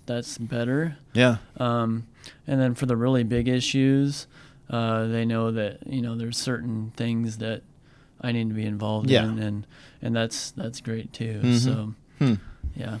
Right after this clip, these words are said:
Speaker 2: Well, that brings up a good topic. That's a great segue to,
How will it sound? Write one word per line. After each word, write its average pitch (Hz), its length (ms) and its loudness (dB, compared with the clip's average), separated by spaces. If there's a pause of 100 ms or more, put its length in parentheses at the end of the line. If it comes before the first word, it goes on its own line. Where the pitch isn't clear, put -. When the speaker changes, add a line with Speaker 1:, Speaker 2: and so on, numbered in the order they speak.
(380)
Speaker 2:
Well, 131 100 6
that 160 160 10
brings 143 240 6
up 127 140 6
a 113 40 4
good 110 300 6
topic. 110 340 4
That's 104 200 0
a 101 60 -2
great 98 240 0
segue 95 680 0
to, 90 560 2